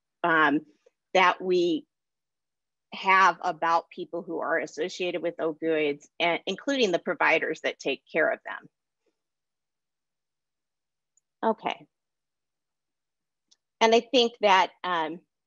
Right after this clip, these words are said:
there may be some bias in some of the consensus items, honestly, that deal with, uh, the strong consensus that,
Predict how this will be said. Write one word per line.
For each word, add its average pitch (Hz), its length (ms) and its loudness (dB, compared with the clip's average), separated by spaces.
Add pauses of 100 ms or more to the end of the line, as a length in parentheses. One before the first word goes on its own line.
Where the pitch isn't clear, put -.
(1300)
there 190 100 -6
may 208 200 0
be 247 180 -6
some 226 240 -4
bias 202 480 2
in 190 180 -10
some 233 260 -4
of 269 100 -6
the 320 60 -6
consensus 226 640 -8
items, 185 500 -2 (280)
honestly, 208 540 0
that 175 240 0 (140)
deal 190 300 -4
with, 170 300 2 (520)
uh, 180 220 2
the 190 60 -6
strong 196 340 -2
consensus 196 760 -6
that, 180 180 2